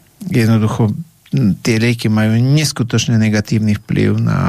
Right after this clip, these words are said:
neskutočne negatívny vplyv. Tam sa mení tá osobnosť toho človeka, že fakt je to, je to, je to des a hlavne to, že dneska lekár nerozumie človeku a jeho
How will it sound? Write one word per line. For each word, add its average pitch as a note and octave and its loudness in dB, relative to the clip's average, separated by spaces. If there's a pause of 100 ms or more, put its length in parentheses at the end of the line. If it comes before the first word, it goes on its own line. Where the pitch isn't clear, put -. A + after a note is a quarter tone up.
(420)
neskutočne C3 0
negatívny - -2
vplyv. D#3 -2 (560)
Tam - 2
sa - 0
mení A#2+ 2
tá G2 -2
osobnosť G2+ -2
toho F#2+ 0
človeka, G#2+ -2 (960)
že C#3 0 (580)
fakt A2 -2
je G#2+ -2
to, F2+ -2 (480)
je B2 -2
to, A2 0
je G2+ -2
to A#2+ -2
des C3 -2
a G#2 -2
hlavne A#2 0
to, A#2 -2
že A2 0
dneska A2 0
lekár G#2+ 0
nerozumie G#2+ 0
človeku G2 0
a F#2 4
jeho F#2+ 2